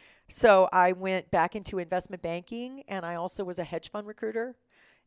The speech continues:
And I worked with a lot of different private equity firms, recruiting their investment professionals as well. So I generated investment deal ideas for inve-, in, in investment banking and put executives and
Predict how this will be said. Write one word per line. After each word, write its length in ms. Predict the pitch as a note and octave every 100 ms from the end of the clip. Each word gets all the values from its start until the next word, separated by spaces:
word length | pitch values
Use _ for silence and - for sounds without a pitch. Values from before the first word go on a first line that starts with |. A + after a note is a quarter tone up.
| -
And 320 | G3 F#3+ F#3+ -
I 340 | F3 F3 F3+
worked 440 | F3 E3+ F3 - F3+
with 420 | E3+ D#3+ E3 -
a 60 | -
lot 160 | E3+ E3
of 80 |
different 220 | D#3+ - -
private 260 | D#3 D3+
equity 220 | D#3 G3
firms, 400 | G3 G3 G3 G#3 F3
recruiting 320 | - E3+ D#3+
their 140 | D#3
investment 420 | D#3+ D3 D3+ F3+
professionals 580 | - F#3 D#3 - E3+ E3
as 140 | E3 -
well. 380 | D3 D3+ A3 - - _ _
So 260 | - G#3+ F#3
I 400 | D#3+ E3+ F3+ F3 _ _
generated 1000 | - G#3 G3+ G#3+ G#3 F#3+ F#3 F3+ F3 E3+ D#3 _ _ -
investment 720 | F3 D#3+ F3 F3 F#3+ F3 _
deal 320 | E3+ F3 F3+
ideas 680 | G3 G3+ G#3 G#3 G#3 A3 -
for 240 | - F3+
inve-, 280 | E3 E3+ - -
in, 180 | G3+ F3+
in 160 | F#3+ F#3
investment 460 | F#3 F3 E3 F3+ E3+
banking 560 | D3+ D#3+ A3 C4 C4+ _ _ _
and 200 | F#3+ E3+
put 260 | - G#3 -
executives 800 | F3 E3+ D#3 F#3 E3+ F3 E3
and 100 | E3